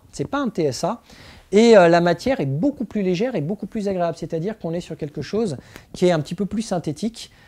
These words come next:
euh, qui va être un petit peu plus déjà facile à repasser, mais surtout à porter quand on fait des présentations. Ça, c'est les, les kimonos que,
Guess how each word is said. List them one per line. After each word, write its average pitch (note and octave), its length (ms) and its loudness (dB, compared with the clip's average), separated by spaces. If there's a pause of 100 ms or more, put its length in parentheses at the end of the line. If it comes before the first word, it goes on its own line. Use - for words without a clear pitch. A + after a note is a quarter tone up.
(260)
euh, D3 460 4
qui E3+ 280 -4
va F3 440 2
être D3+ 340 -8
un D3 100 -6
petit A3+ 200 -10
peu A3 140 -4
plus G3 160 -6
déjà D3 220 -2
facile D3 380 -8
à A2+ 120 -10
repasser, D#3 760 -4 (280)
mais D3+ 120 2
surtout F#3 340 -2
à C#3 100 -2
porter G3 300 -4
quand C#3+ 240 -10
on B2+ 100 -6
fait D3 160 -10
des B2 120 -6
présentations. C3+ 580 -6
Ça, D3+ 100 -8
c'est C3 180 -10
les, A#2 200 -8
les A2+ 100 -12
kimonos C3 420 -12
que, A2 380 -12